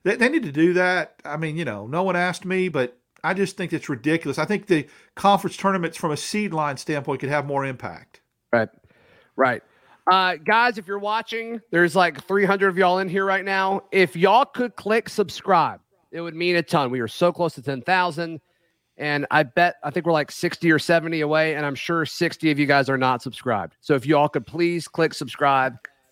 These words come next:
Speaker 2: I would really, really appreciate it. Daryl, once again, as we wrap up this regular season,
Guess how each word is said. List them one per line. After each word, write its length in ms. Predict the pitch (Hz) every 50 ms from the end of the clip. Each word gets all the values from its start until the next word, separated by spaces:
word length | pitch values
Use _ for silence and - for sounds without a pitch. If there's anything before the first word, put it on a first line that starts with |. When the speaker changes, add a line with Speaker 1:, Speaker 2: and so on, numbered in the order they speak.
| _ -
Speaker 2:
I 80 | - 139
would 100 | 139 127
really, 420 | 113 123 135 135 131 127 120 117 - _ -
really 320 | 135 131 123 120 117 110 - -
appreciate 500 | 113 - 135 127 117 - - 127 110 98
it. 80 | 92 _ _ _ _ _ _ _ -
Daryl, 340 | 180 180 185 196 202 185 - -
once 200 | 175 185 175 -
again, 180 | 185 165 185 175
as 60 | 147
we 80 | 165 165
wrap 280 | 151 165 170 170 -
up 100 | 196 156
this 160 | 127 160 123
regular 300 | - 170 170 170 160 160
season, 420 | 147 - - 165 151 131 151 151